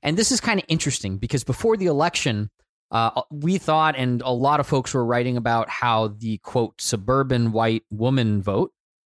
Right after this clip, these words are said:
was gonna be really, uh, influential and impactful in the twenty twenty election,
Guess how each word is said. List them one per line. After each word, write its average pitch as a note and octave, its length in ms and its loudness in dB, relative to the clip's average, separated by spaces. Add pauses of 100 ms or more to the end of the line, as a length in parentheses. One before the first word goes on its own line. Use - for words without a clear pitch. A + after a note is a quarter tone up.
was C3 140 0
gonna D#3 180 0
be C3+ 360 2
really, D3+ 640 0 (200)
uh, G#2+ 260 -12
influential C#3 720 0
and A#2 100 0
impactful G#2 720 -2
in F#2+ 60 -2
the G2 60 -4
twenty G#2+ 260 -2
twenty F#2+ 240 -8
election, G2 560 -4